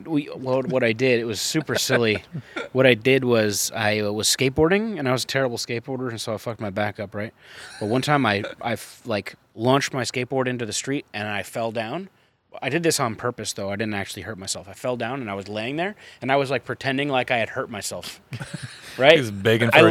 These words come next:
Speaker 1: literally,
Speaker 2: over
Speaker 1: I
Speaker 2: here.
Speaker 1: literally was. I don't know what the fuck I was doing. I was a really cringe kid. But I'm, like, <laughs> drooling and shit, and I'm just laying there, and I'm, like, waiting, and a fucking, like, you know, the ambulances that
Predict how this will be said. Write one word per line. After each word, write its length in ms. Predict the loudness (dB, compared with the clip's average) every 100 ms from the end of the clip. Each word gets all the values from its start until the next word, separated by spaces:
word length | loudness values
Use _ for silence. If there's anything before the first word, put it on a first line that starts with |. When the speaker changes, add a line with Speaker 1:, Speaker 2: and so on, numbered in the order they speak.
| 8
Speaker 1:
literally, 260 | 8 6 4
Speaker 2:
over 240 | 4 6
Speaker 1:
I 60 | 6
Speaker 2:
here. 80 |
Speaker 1:
literally 300 | 6 6 6
was. 420 | 8 6 6 2 0
I 80 |
don't 100 | 0
know 60 | 0
what 60 | -2
the 80 |
fuck 220 | -4 -2 0
I 60 |
was 140 | -2 0
doing. 220 | -4 -2
I 40 |
was 120 | -4 -4
a 60 |
really 160 | -2 -2
cringe 420 | -2 -4 -2 -4
kid. 340 | -2 -4 -4 -8 _ -20 _ _
But 240 | -2 -2 -4 -8
I'm, 160 | -2 0
like, 200 | 0 0
<laughs> 20 |
drooling 340 | 0 0 0
and 100 | 0
shit, 200 | -2 -2
and 100 | 0
I'm 80 | -2
just 220 | 0 -2
laying 320 | 2 2 2 2
there, 280 | 2 2
and 120 | 0 -2
I'm, 80 |
like, 160 | -6 -4
waiting, 320 | -2 -2 -4 -12 -12 -4
and 100 | -4
a 60 |
fucking, 640 | -2 -4 -2 -2 -2 -2 -6 _ _ _ 0
like, 240 | 0 0 0
you 80 | 4
know, 140 | 4
the 480 | 2 -10 -6 -2 4
ambulances 600 | 4 6 4 2 -2 0
that 180 | 0